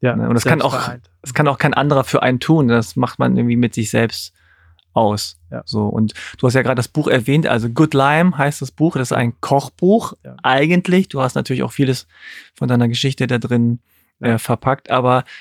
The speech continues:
Speaker 2: erzähl ein bisschen was für über, über die Gerichte oder die Rezepte oder das, das sind, das ist auch ein wilder Mix, sag ich
Speaker 1: Ja.
Speaker 2: mal,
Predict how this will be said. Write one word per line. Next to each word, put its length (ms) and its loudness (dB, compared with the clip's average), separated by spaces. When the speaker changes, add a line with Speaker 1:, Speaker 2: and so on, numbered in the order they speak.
Speaker 2:
erzähl 260 0
ein 40 0
bisschen 180 2
was 160 2
für 80 -4
über, 560 2
über 460 2
die 180 -4
Gerichte 480 0
oder 200 0
die 80 -2
Rezepte 680 -2
oder 220 0
das, 420 -2
das 160 -4
sind, 220 -6
das 100 -14
ist 200 -6
auch 120 0
ein 160 0
wilder 320 4
Mix, 320 0
sag 140 0
ich 140 -4
Speaker 1:
Ja. 20 0
Speaker 2:
mal, 240 2